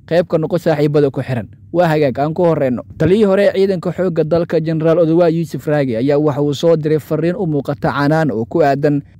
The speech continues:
joogsiga wejiga labaad ee dagaalka ka dhana kooxda Al-Shabaab. Generaalka ayaa waxa uu sheegay inay jiraan madax ka tirsan maamul goboleedyada dalka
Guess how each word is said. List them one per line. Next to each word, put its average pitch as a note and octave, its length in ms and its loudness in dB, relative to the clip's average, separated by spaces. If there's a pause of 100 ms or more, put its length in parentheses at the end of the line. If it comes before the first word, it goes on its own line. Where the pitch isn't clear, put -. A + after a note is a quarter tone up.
joogsiga D3+ 540 0
wejiga D3+ 360 2
labaad C#3+ 300 2
ee D3 60 0
dagaalka D3+ 420 -2
ka F3 140 -4
dhana C#3+ 180 -2
kooxda C#3+ 320 -2
Al-Shabaab. C3+ 380 0 (480)
Generaalka C#3+ 560 0
ayaa C#3 240 0
waxa D3 220 0
uu C3 100 0
sheegay C#3+ 380 -2 (260)
inay D3+ 280 0
jiraan D#3 360 0
madax D3+ 240 0
ka F3 100 -4
tirsan E3 300 -4
maamul D#3 320 -2
goboleedyada E3 400 2
dalka E3+ 360 0